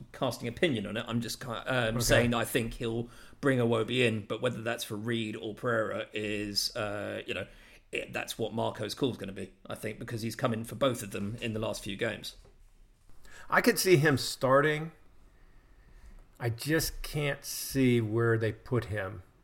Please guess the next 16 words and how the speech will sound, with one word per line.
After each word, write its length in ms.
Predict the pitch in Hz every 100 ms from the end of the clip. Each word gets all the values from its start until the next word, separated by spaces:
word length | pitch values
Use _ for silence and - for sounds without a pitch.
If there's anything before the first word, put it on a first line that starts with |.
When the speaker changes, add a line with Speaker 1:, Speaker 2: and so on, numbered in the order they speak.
| -
Speaker 2:
uh, 120 | 120 -
unless 360 | 117 117 113
you 120 | 131 113
drop 440 | 98 107 101 -
somebody. 680 | - 107 95 98 95 95 92 - - -
Um, 460 | 107 98 95 95 - - - - _ - - _ - - - - - - -
Speaker 1:
I 120 | 214
think 180 | 247 240
it'll 80 | 175
be 80 | 139
Reed, 340 | 120 101 - - _
personally. 440 | - 113 - 110 113
I 100 | 131
think 280 | 127 143 127
Pereira, 800 | - 139 143 143 139 135 127 120 -
um, 560 | 123 120 113 104 110